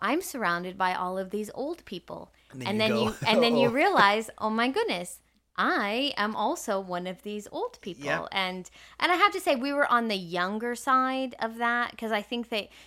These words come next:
Speaker 1: you and I grew up pretty fast and we were
Speaker 2: <laughs>
Speaker 1: exposed to other things. So
Speaker 2: Sure.
Speaker 1: I do think that most people
Speaker 2: Whatever
Speaker 1: were
Speaker 2: you need to
Speaker 1: probably
Speaker 2: tell yourself.
Speaker 1: No, no, no.
Speaker 2: <laughs>
Speaker 1: Now listen,
Speaker 2: No,
Speaker 1: listen.
Speaker 2: no, you're, no,
Speaker 1: You
Speaker 2: I
Speaker 1: let
Speaker 2: do
Speaker 1: me
Speaker 2: agree.
Speaker 1: believe this.
Speaker 2: I,
Speaker 1: You let
Speaker 2: I
Speaker 1: me
Speaker 2: actually
Speaker 1: believe it.
Speaker 2: do agree, darling.
Speaker 1: You know,
Speaker 2: Um,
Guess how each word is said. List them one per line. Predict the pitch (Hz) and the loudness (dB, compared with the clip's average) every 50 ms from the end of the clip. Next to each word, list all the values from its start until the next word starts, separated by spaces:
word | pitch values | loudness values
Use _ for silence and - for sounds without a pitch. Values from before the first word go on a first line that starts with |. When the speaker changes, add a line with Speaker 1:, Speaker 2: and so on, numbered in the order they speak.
| - - | -16 -8
Speaker 1:
you | 233 240 247 | -2 0 2
and | 254 247 233 | 2 2 2
I | 214 202 | 2 0
grew | 202 196 202 196 190 | 0 -2 -2 0 2
up | 190 202 - | 0 0 0
pretty | - 220 208 208 | -6 -8 -8 -6
fast | 202 - 208 190 196 196 196 190 - - - | -4 0 2 2 4 2 2 -2 -6 -8 -6
and | 185 180 175 175 175 | -6 -6 -4 -6 -4
we | 180 180 180 180 | -4 -2 -2 -2
were | 175 - 180 180 180 | -2 0 0 0 0
Speaker 2:
<laughs> | 180 - | 0 -2
Speaker 1:
exposed | 196 - - - - 208 190 190 190 190 - - | -4 -8 -8 -6 -2 0 0 0 0 -2 -6 -8
to | - 208 202 196 - | -6 -6 -6 -4 -4
other | 180 175 180 180 | -4 -4 -4 -4
things. | 175 - 190 190 185 - | -6 -6 -6 -6 -6 -2
So | - 190 190 190 | -2 -2 -2 -2
Speaker 2:
Sure. | - - - - - | -4 -4 -4 -2 0
Speaker 1:
I | - 294 | 2 2
do | 285 262 339 381 381 | 2 2 2 2 0
think | 339 - 349 285 262 - | 0 0 0 -2 0 -2
that | 226 - | -4 -2
most | 202 208 208 214 - - | -2 -2 -2 -2 -4 -6
people | - 226 190 196 | -10 -8 -4 0
Speaker 2:
Whatever | 208 226 233 233 233 220 | 0 2 2 2 2 0
Speaker 1:
were | 117 | 2
Speaker 2:
you | 233 247 | 4 8
need | 254 269 285 | 8 8 8
to | - 285 | 6 4
Speaker 1:
probably | 277 214 254 254 254 | 0 0 0 -2 0
Speaker 2:
tell | 254 247 | 0 0
yourself. | 202 202 - - - 98 - | 0 -2 -4 -2 -2 0 2
Speaker 1:
No, | 262 285 294 302 330 | 6 8 8 8 8
no, | 370 427 440 480 466 | 8 8 6 6 6
no. | 494 480 453 403 | 8 6 6 6
Speaker 2:
<laughs> | 381 381 | 6 8
Speaker 1:
Now | 339 294 302 | 8 8 8
listen, | 277 311 302 - - - 320 285 - - - | 6 4 4 2 2 2 2 2 2 2 4
Speaker 2:
No, | - | 6
Speaker 1:
listen. | - - - | 8 8 8
Speaker 2:
no, | 156 139 | 8 6
you're, | - 143 180 226 226 - 214 | 6 6 6 6 4 4 4
no, | 202 185 | 4 6
Speaker 1:
You | 185 214 | 8 8
Speaker 2:
I | 254 277 | 8 10
Speaker 1:
let | 277 294 294 | 10 10 8
Speaker 2:
do | 311 302 | 8 8
Speaker 1:
me | 285 277 | 6 4
Speaker 2:
agree. | 254 254 254 | 4 4 2
Speaker 1:
believe | - 254 269 269 262 240 196 | 4 4 4 2 2 2 0
this. | 190 165 - - - | -2 -2 -2 -2 -2
Speaker 2:
I, | 135 | -2
Speaker 1:
You | 139 175 | -2 0
let | 175 185 190 | 0 0 0
Speaker 2:
I | 120 | 2
Speaker 1:
me | 123 | 2
Speaker 2:
actually | 123 127 127 - 233 269 135 127 | 2 2 2 2 2 2 4 4
Speaker 1:
believe | |
it. | 254 240 | 4 4
Speaker 2:
do | 175 127 120 | 4 4 2
agree, | 117 117 101 113 104 - | 0 0 0 -4 -4 -4
darling. | - - 90 87 180 | -4 -6 -6 -4 -2
Speaker 1:
You | 254 247 | 0 0
know, | 226 226 214 214 214 214 - | 2 2 2 2 2 -2 -2
Speaker 2:
Um, | - 208 208 208 208 202 208 220 247 | 0 2 2 4 2 0 -2 -6 -6